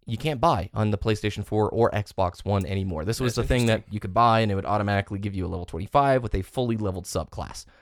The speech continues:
Speaker 1: We talked about it, it created drama last year. I bet you they're removing these in anticipation of Rise of Iron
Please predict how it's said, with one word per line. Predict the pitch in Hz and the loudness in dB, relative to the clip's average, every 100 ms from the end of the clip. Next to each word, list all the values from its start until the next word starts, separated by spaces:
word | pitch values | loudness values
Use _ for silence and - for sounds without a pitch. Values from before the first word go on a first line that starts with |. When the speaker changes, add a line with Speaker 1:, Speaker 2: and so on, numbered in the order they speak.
| _ _ - | _ _ -6
Speaker 1:
We | 160 | -2
talked | 185 165 147 | 2 4 2
about | 143 143 139 | 4 4 4
it, | 113 | 2
it | 113 | -2
created | 120 120 | 0 2
drama | 101 104 101 | 2 2 4
last | 101 98 - | 4 4 2
year. | 104 95 - _ _ _ _ - | -2 -2 -6 _ _ _ _ -2
I | 180 | 0
bet | 208 151 135 | 2 0 0
you | 127 - | 0 -2
they're | 98 110 110 110 | -2 2 4 2
removing | 110 107 131 113 98 | 2 2 4 4 2
these | 95 | 0
in | 95 | -2
anticipation | - 98 - 87 - 202 - 135 | -2 -2 -2 -4 2 2 2 0
of | |
Rise | 113 110 | 0 -2
of | 101 | 0
Iron | 101 101 | 2 2